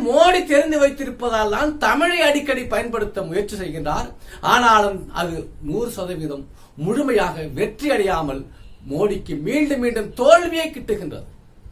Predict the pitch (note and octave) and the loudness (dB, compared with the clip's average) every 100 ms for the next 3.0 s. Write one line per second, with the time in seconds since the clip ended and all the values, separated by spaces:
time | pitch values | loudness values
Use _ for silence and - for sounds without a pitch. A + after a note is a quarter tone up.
0 | - - D3 A3 E4 E4+ - B3 C4+ D#4+ | -20 -16 -2 4 4 4 0 0 2 0
1 | D#4 D4 C#4+ E4 D4+ C4 D#4 C#4 D#4+ D#4+ | 2 0 6 6 6 0 0 2 2 0
2 | D#4+ C#4+ G#3+ C4 E4 F4 E4 D#4 D4 C4+ | -4 -2 2 4 4 2 2 4 2 2